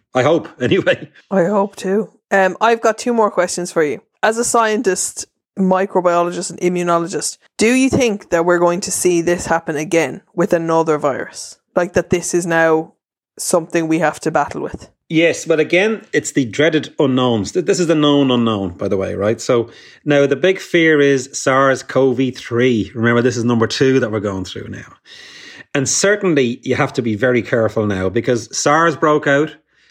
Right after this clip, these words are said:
Speaker 1: so did mers, right? They were two new coronaviruses that emerged, and it's only, what, twenty twelve, twenty thirteen, that happened.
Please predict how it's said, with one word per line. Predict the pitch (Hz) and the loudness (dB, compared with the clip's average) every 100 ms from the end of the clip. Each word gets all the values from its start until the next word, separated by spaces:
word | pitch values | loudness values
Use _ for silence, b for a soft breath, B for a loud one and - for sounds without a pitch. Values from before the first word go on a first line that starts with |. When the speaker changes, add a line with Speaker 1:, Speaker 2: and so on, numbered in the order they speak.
| _ | _
Speaker 1:
so | - 139 151 | -4 2 2
did | 156 | 2
mers, | 156 135 127 170 170 - - | 0 2 2 0 -4 -12 -4
right? | 120 160 - b b b b | 0 0 -4 b b b b
They | 127 143 | 0 0
were | 147 | 0
two | - 143 | 0 2
new | 147 147 | 2 0
coronaviruses | 139 143 135 135 127 123 131 - 135 | 2 0 2 2 2 2 0 -2 -4
that | 127 | 0
emerged, | 123 117 110 135 - | 0 2 2 0 -2
and | 131 | -4
it's | 117 | 0
only, | 147 135 | 0 2
what, | 131 127 - _ - | 2 -2 -12 _ -6
twenty | 143 131 | -2 0
twelve, | 120 143 135 127 | 0 2 2 0
twenty | - 131 123 | -2 -2 0
thirteen, | 127 120 123 123 | 0 0 0 2
that | 127 117 | 0 0
happened. | 120 107 135 170 | -2 -2 -4 -4